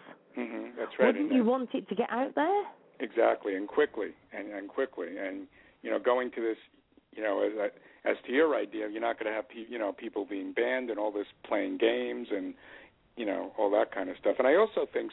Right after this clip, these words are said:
Speaker 1: Sue, that Facebook, I also think part of the problem is that they've just gotten too big.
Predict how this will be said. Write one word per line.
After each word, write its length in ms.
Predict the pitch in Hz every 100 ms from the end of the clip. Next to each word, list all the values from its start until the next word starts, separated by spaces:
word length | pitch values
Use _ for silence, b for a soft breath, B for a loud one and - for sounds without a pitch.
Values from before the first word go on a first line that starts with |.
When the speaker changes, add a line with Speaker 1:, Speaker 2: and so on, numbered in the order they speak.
| -
Speaker 1:
Sue, 120 | 117
that 200 | 110 -
Facebook, 380 | 127 123 - 117
I 160 | 107
also 240 | 185 196 151
think 200 | 127 113
part 160 | 117 110
of 60 |
the 60 | 107
problem 440 | - 110 104 104
is 100 | 107 107
that 160 | 104 - B B B
they've 160 | 143 127
just 160 | 117 -
gotten 260 | 117 101
too 160 | 87 95
big. 240 | 107 110